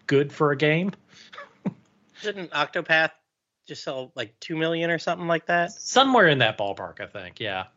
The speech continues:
Speaker 2: Yeah, it was, it was somewhere between two and three, and they, they considered that good enough to keep going, so, you know.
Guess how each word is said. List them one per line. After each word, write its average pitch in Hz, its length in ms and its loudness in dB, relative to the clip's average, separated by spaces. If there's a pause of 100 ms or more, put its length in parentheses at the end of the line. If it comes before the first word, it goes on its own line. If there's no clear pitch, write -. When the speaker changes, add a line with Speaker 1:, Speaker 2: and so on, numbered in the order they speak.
(160)
Speaker 2:
Yeah, 135 260 2
it - 20 2
was, 120 120 -4
it 139 100 -10
was 135 160 -12
somewhere 160 240 -2
between 139 300 -4
two 147 160 -2
and 139 100 -2
three, 156 240 2
and 117 100 4
they, 147 160 6
they 127 180 0
considered 113 540 -8
that 123 340 2 (260)
good 127 120 -2
enough 120 240 -2
to 127 80 -10
keep 120 220 -8
going, 123 380 0
so, 104 320 -6 (800)
you 113 40 -8
know. 104 220 -10